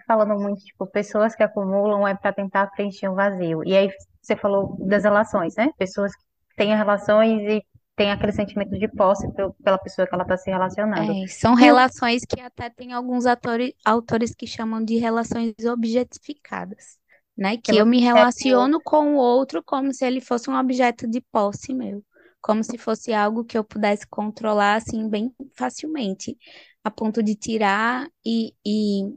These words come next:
Speaker 2: e trazer pra minha vida no momento que for oportuno.
Speaker 1: Mas aí eu fiquei pensando na,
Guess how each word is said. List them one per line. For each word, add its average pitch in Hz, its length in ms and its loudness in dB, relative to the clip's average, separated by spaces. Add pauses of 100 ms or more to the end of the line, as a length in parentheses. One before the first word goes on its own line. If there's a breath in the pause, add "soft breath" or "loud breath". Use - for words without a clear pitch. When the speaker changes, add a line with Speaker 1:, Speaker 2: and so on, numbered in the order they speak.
(160)
Speaker 2:
e 214 80 -4
trazer 220 500 0
pra 262 160 -6
minha 240 360 -6
vida 226 560 -6 (140)
no 233 160 2
momento 233 380 2
que - 100 -4
for 233 180 0
oportuno. 226 720 -6 (960)
Speaker 1:
Mas 220 220 2
aí 240 100 2
eu 240 100 0
fiquei 233 260 -8
pensando 190 680 -6 (580)
na, 233 320 0